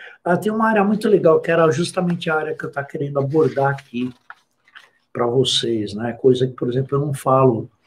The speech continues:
geralmente eu procuro não falar, é, na, na edição normal.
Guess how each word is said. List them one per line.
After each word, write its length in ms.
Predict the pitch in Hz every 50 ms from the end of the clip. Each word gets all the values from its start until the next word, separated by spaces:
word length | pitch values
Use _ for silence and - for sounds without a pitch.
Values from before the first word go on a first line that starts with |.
| _ - - - _ _ - -
geralmente 500 | 101 117 117 120 117 117 120 117 - 139
eu 60 | 127
procuro 440 | - - 123 123 - 135 127 123 117
não 180 | 120 131 151
falar, 640 | - - - 143 127 113 110 123 135 143 135 135 - _ _ _ _ - - - - - - - - - - 110
é, 140 | 110 113 113
na, 960 | 120 123 123 123 120 117 117 113 110 110 110 107 104 104 101 107 131 139 131
na 180 | 113 113 123 123
edição 420 | 117 107 117 113 - - 127 127
normal. 720 | 131 135 135 123 113 107 107 110 110 113 113 117 117 - -